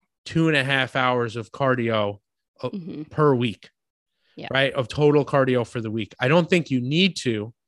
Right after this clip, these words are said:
Speaker 1: And I think, you know, you kind of play this balancing act between your cardio and your nutrition.
Speaker 2: Yeah.
Speaker 1: Right? Where you're like, "Okay, I've got my calorie deficit. How low can I take,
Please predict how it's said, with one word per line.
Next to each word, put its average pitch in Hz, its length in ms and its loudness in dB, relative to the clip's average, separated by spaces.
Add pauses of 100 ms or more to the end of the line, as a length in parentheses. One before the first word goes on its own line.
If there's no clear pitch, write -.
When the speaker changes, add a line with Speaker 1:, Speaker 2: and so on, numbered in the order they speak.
(640)
Speaker 1:
And 139 140 2
I 135 120 2
think, 160 420 0 (540)
you 180 300 0
know, 165 120 6
you 156 160 2
kind 180 240 2
of 185 100 -2
play 180 220 6
this 160 180 -2
balancing 139 600 -2
act 123 380 -4
between 131 460 -2
your 123 160 -2
cardio 151 760 0 (180)
and 151 160 -2
your 143 100 -2
nutrition. 120 600 -2 (580)
Speaker 2:
Yeah. 180 240 -8 (580)
Speaker 1:
Right? 135 280 2
Where 147 140 4
you're 143 200 4
like, 135 340 2 (300)
"Okay, 151 400 0 (460)
I've 143 180 0
got 156 360 2
my 143 480 -2 (120)
calorie 170 420 0
deficit. 147 600 -4 (720)
How 165 240 0
low 160 320 4
can 170 180 -4
I 143 80 0
take, 151 320 -4